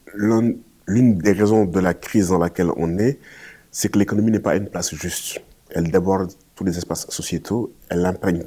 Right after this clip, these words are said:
de ces catégories les autres lieux, et au lieu d'être un ordre du savoir-faire, un ordre des moyens,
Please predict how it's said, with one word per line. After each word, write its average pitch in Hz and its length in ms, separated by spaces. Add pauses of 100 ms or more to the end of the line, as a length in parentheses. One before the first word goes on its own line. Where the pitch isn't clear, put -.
(180)
de 87 120
ces 95 160
catégories 82 540 (360)
les 82 180
autres 95 180
lieux, 98 320 (640)
et - 80
au 101 120
lieu 107 120
d'être 101 300
un 92 240
ordre 87 240 (120)
du 82 100
savoir-faire, 92 720
un 85 180
ordre 90 180
des 80 140
moyens, 82 460